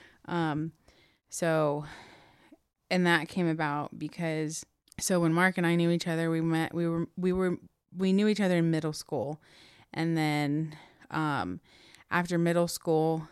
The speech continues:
I went to high school. I went to one of the local high schools, but I only went there for the first semester of my freshman year. And then we had to move. So we moved from Chino all the way to Corona.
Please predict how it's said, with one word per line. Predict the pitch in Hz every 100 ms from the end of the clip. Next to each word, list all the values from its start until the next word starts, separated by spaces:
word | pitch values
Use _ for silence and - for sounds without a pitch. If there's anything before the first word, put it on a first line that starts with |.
| - _ _ _
I | 170 165 165 165 165
went | 170 214 -
to | 226
high | 196 247
school. | - - 156
I | 156
went | 165 165
to | 180
one | 165 165
of |
the | 160
local | 160 160 147
high | 160 165
schools, | - 147 143 - - - - _
but | -
I | 170
only | - 180 190
went | 175 165 170
there | 160
for | 160 151
the |
first | - - 165 165 -
semester | 156 151 151 - 220 262 - - - _
of | - 165
my | 156 151 156 156
freshman | - 156 - 151 151
year. | 170 170 131 156 - _ 175
And | 160
then | 156 156 156 156 151
we | 160 156
had | 151 151 151 -
to | 160
move. | 160 151 147 156 - - - -
So | 175 165
we | 165
moved | 165 160 160 156 160 -
from | - 156 143 143 151 147
Chino | - - 180 139 131 139 160 - -
all | - 165
the |
way | 156 139
to |
Corona. | - - 156 151 110 80